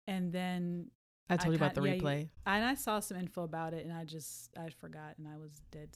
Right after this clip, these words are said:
Speaker 1: to the world.
Speaker 2: Yeah.
Speaker 1: <laughs> It's late catching up from Thanksgiving and stuff, so.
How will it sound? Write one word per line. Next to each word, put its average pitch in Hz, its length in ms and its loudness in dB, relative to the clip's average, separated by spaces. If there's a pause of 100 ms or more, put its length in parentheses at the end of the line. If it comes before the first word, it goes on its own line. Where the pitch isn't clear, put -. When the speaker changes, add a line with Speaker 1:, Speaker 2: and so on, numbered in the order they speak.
Speaker 1:
to - 80 -12
the 151 60 -12
world. 147 320 -6
Speaker 2:
Yeah. 170 180 10 (180)
Speaker 1:
<laughs> 254 320 8 (460)
It's - 140 -6
late 262 320 6 (180)
catching 208 320 -2
up 202 160 -4
from 190 200 -6
Thanksgiving 170 600 -6
and 165 140 -6
stuff, 160 260 -8 (200)
so. 160 200 -8